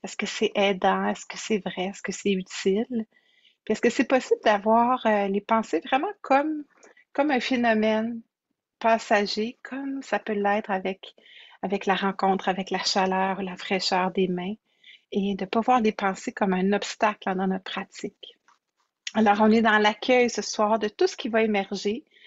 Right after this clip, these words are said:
Et l'idée, c'est est-ce que je peux rester très près de la réalité du moment ? Euh,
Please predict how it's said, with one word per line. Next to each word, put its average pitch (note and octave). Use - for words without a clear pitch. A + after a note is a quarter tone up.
Et A#3
l'idée, A3+
c'est D#4+
est-ce -
que C#4
je -
peux E4
rester -
très F4
près D#4+
de D#4
la B3
réalité A3
du G#3
moment ? F#3+
Euh, G#3